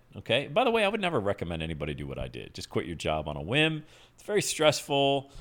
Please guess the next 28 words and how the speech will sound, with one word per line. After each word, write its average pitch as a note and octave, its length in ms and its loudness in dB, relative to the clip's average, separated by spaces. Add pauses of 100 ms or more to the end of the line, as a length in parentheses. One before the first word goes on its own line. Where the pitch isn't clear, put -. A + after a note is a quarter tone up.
(440)
Uh, F2 280 8
you B2 80 -2
talk C3+ 180 8
about F2+ 180 4
a D2+ 40 -4
faith A#2 320 0
that D#2+ 160 -6
gotta D#2+ 240 0
get C#2 120 -6
activated. C2+ 600 0
Holy G#3+ 800 2
moly. A2+ 1040 4
Praise B2+ 380 -4
God G#2+ 400 6
for F2 280 0
where G2+ 220 0
he G#2+ 120 0
was G2+ 260 2
with F#2 160 -4
me G2 120 -2
in F#2+ 100 -2
the F2 60 -2
journey G2 340 -2
in D#2 80 -4
two G2 140 -6
thousand F2+ 380 2
five, G2 400 4
'cause E2 220 -6